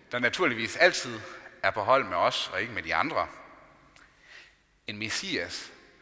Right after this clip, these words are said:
som ikke kunne drømme om at dømme nogen, og som selvfølgelig heller ikke går alt for tæt på, men derimod holder en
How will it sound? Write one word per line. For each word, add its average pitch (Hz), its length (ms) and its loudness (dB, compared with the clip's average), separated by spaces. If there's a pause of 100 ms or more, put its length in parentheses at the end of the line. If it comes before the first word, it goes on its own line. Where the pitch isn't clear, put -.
(180)
som 113 220 -6
ikke 151 160 2
kunne - 120 -12
drømme 139 280 4
om 104 100 0
at 90 100 -6
dømme 165 300 -2 (160)
nogen, 131 580 -6 (600)
og - 80 -8
som 107 120 -6
selvfølgelig 139 380 -2
heller 139 180 6
ikke 143 260 0
går 95 440 -2
alt 151 200 6
for - 180 -6
tæt - 220 -4
på, - 420 0 (500)
men 113 120 -10
derimod 110 400 4
holder 107 360 4
en 92 300 -8